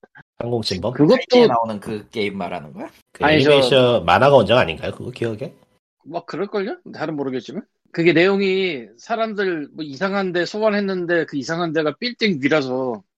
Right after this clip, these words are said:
Speaker 2: 빌딩 위에서 쫓기고, 쫓고 쫓기고 그러다 떨어져 죽고 뭐 이런 건데 그것도 떨어져 죽는 것만 나오진 않아요. 총 맞아 죽는 것만 나오지도 않고 다 각각으로 나오지.
Speaker 1: 뭐 오징어 게임을 여기 본 사람이 없어서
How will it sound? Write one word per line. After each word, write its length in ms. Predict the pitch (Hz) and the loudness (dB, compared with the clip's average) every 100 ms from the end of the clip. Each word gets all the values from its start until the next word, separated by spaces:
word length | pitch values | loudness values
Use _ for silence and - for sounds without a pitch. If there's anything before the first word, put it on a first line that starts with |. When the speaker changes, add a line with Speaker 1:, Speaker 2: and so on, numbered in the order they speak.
| _ | _
Speaker 2:
빌딩 360 | 214 214 214 123 | -4 2 0 2
위에서 280 | 143 175 160 | 2 2 0
쫓기고, 360 | 196 220 190 - _ - | -2 2 2 0 _ -8
쫓고 220 | 208 220 | -4 -2
쫓기고 340 | 208 185 165 | -2 -2 -2
그러다 300 | 147 143 139 | 0 0 0
떨어져 280 | 170 214 185 | 2 2 2
죽고 220 | 139 143 | 0 -4
뭐 80 | 139 | -2
이런 160 | 131 131 | 0 0
건데 400 | 120 139 143 107 - _ _ _ | -2 -2 -4 -6 -12 _ _ _
그것도 340 | 139 175 214 | 0 2 2
떨어져 320 | 226 247 262 | 2 4 2
죽는 260 | 208 143 156 | 0 -4 -2
것만 180 | 185 180 | 0 0
나오진 260 | 143 127 160 | 0 -2 -6
않아요. 280 | 120 117 127 | -8 -12 -12
총 180 | - | -4
맞아 180 | 220 214 | 0 2
죽는 240 | 165 156 143 | 0 -4 -4
것만 160 | 139 | -4
나오지도 320 | 127 107 113 | -4 -8 -8
않고 380 | 131 113 117 117 _ | -10 -10 -14 -14 _
다 100 | - - | -20 -20
각각으로 480 | - 139 131 123 | -10 -6 -4 -2
나오지. 420 | 117 107 - 98 107 _ _ | 0 -2 -4 -14 -16 _ _
Speaker 1:
뭐 140 | - 131 | -14 -8
오징어 320 | - 98 147 | -4 4 4
게임을 280 | 127 143 139 | 6 4 4
여기 140 | 107 113 | 2 2
본 180 | 98 | -4
사람이 260 | 110 139 135 | 0 2 4
없어서 560 | 98 101 113 113 87 | 0 0 0 2 0